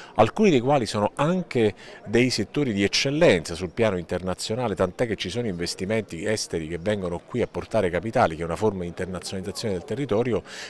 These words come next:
per sostenere l'industria. Il tema è che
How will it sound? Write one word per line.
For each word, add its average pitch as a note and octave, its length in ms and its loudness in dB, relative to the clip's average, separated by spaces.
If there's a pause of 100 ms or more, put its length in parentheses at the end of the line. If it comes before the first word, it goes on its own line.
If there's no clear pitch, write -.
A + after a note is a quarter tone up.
per G2+ 120 0
sostenere F2+ 800 -4
l'industria. F2+ 760 -8 (140)
Il C3 180 -6
tema D#3 300 4
è D3+ 220 -2
che G3 400 2